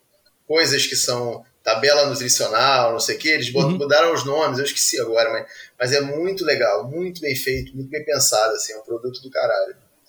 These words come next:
Speaker 1: E, e é, é, é, é um jogo que você vai, você vai puxar as, as letras, né,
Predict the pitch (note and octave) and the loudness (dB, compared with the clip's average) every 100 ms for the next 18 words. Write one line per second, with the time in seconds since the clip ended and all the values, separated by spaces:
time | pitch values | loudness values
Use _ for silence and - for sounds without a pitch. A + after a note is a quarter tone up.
0 | - - C3 D#3 D3 D#3+ D#3 F3+ F#3 F3 | -20 -14 -6 -4 0 2 4 4 2 2
1 | E3 C3 - E3 E3 F3+ F3 - F3+ F3 | 2 2 4 2 2 -2 0 0 2 2
2 | F3+ E3 - D3 D3 D#3 D#3 C#3+ - B2+ | 2 2 0 -2 -4 0 2 2 0 -2
3 | B2+ C#3+ F#3+ F#3+ - - - _ _ - | -2 0 -2 -2 -10 -14 -16 _ _ -8
4 | C3+ | -8